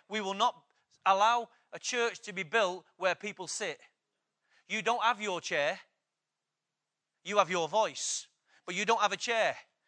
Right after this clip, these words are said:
Why? Because next week we can take the chair away. You didn't sponsor that chair. You didn't buy that chair. But only in the mentality of religious people,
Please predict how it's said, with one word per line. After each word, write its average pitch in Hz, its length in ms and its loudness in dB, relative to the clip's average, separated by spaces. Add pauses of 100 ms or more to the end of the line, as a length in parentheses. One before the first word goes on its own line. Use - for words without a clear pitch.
(160)
Why? 214 280 4 (120)
Because 180 240 -4
next 240 240 -2
week 180 160 -6
we 202 60 -16
can 196 160 -16
take 220 140 -4
the 185 60 -14
chair 180 280 -2
away. 226 280 -2 (640)
You 208 140 -6
didn't 208 200 -2
sponsor 202 400 0
that 175 120 0
chair. 208 200 2
You 214 140 -4
didn't 240 220 -8
buy 277 200 6
that 196 180 -2
chair. 165 260 0 (220)
But 180 100 2
only 262 220 0
in 254 60 -4
the 247 60 -6
mentality 233 640 -2
of 175 100 -4
religious 202 360 -6
people, 196 400 -6